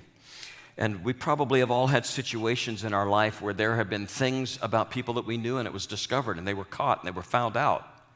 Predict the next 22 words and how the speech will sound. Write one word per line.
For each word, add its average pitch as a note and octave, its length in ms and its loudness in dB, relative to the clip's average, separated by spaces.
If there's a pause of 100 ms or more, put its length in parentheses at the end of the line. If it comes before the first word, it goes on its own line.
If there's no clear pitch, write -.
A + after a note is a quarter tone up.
(580)
And, F2+ 280 -4
and G2+ 280 -2 (440)
our G2+ 100 2
first - 320 0
thought A#2+ 160 4
is, F2+ 240 -2 (420)
"Not D3+ 460 0 (120)
them. E3+ 560 0 (2000)
What F#3 160 2
happened?" C3+ 720 2
And, A2 220 0 (320)
and A2+ 160 -2
then E3 200 4
that C#3+ 200 4
generally D3+ 440 0
is B2+ 160 -2
followed B2 340 2
up - 180 -2
with A#2 140 -4
the - 80 -8
question - 420 -2
of, G2 180 -6